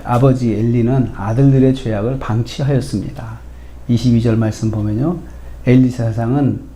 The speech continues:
아들들이 성소에서 행하는 여호와를 멸시하는 행동들에 대해서 들었습니다. 그리고 성소에서 수종드는 여인들과 악행을 저지른 것도 들었습니다. 아, 이것은,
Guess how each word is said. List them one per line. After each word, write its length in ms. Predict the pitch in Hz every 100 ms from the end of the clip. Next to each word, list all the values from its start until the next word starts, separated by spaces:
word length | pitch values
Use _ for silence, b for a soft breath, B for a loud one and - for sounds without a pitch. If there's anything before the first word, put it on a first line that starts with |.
| -
아들들이 500 | - 113 131 131 127
성소에서 420 | 127 160 147 139
행하는 540 | 120 120 120 127 135 139
여호와를 460 | 107 104 110 117 110
멸시하는 580 | 104 113 110 - 147 143
행동들에 540 | 160 156 151 135 120
대해서 360 | 110 101 104 139
들었습니다. 760 | 110 107 - 107 92 - 113 - B B B B -
그리고 680 | - 113 107 117 165 - B B B
성소에서 640 | - 190 185 170 165 165
수종드는 580 | 147 - 185 170 151 139
여인들과 800 | 117 113 110 107 107 98 113 170 -
악행을 460 | 127 - 147 156
저지른 420 | 156 139 135 123
것도 380 | 117 110 - 139
들었습니다. 680 | - 113 - - 135 - - - - B B B B B -
아, 180 | 104 110
이것은, 680 | 131 139 143 143 156 -